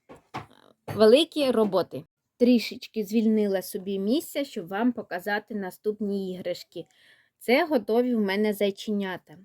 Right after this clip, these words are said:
Зайченята по безкоштовному опису, а, від Batoys. Посилання буде також внизу під відео. Ось такий в мене є хлопчик.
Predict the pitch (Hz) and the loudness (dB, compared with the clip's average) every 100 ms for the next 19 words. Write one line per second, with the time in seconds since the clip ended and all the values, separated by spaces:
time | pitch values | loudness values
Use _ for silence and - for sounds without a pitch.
0 | _ 190 185 226 - 233 220 202 196 - | _ -6 0 0 2 2 2 0 -6 -6
1 | 220 214 - 208 - 220 208 196 190 190 | -2 -4 -4 -8 -4 -2 -2 -4 -4 -2
2 | 202 208 180 - 175 165 _ _ _ _ | -2 -4 -10 -14 -14 -14 _ _ _ _
3 | _ 175 170 165 160 _ - 185 214 208 | _ -12 -10 -10 -14 _ -18 0 0 0
4 | 170 185 - 220 339 392 - _ _ _ | -6 -6 0 2 2 -2 -14 _ _ _
5 | 208 - 220 208 202 185 190 190 180 185 | -12 -4 0 0 0 -6 -6 -6 -6 -6
6 | - 320 - 285 262 269 269 226 233 254 | -2 -4 -2 -2 0 0 -2 -6 -2 -2
7 | 220 226 240 _ _ _ _ _ 226 233 | 0 0 -2 _ _ _ _ _ -8 -6
8 | 220 214 214 202 196 196 190 202 - - | -8 -8 -8 -6 -4 -2 -2 -2 -4 -8
9 | 202 247 - | -6 -6 -8